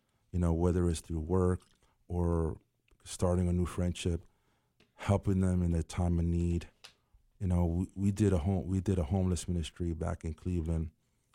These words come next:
where we go, um, two Fridays a month where, you know, we would have about, about twenty people, and we would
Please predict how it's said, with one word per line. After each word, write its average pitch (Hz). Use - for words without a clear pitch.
where 90
we 92
go, 90
um, 82
two 98
Fridays 87
a 82
month 85
where, 85
you 98
know, 87
we 87
would 87
have 85
about, 85
about 85
twenty 90
people, 85
and 90
we 85
would 85